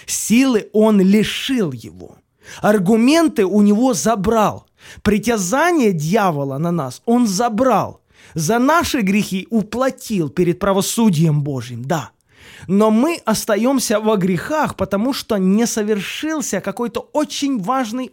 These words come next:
акт, а именно мы остаёмся во грехах, если Христос не воскрес. То есть в Его воскресении не менее большая важность, чем в Его смерти.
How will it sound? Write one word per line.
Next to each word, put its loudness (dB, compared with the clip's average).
акт, -4
а -6
именно 0
мы 0
остаёмся 0
во 2
грехах, 0
если 0
Христос -4
не 0
воскрес. -6
То 0
есть 0
в -6
Его 0
воскресении -6
не 4
менее 2
большая 0
важность, 0
чем 2
в 2
Его 2
смерти. -2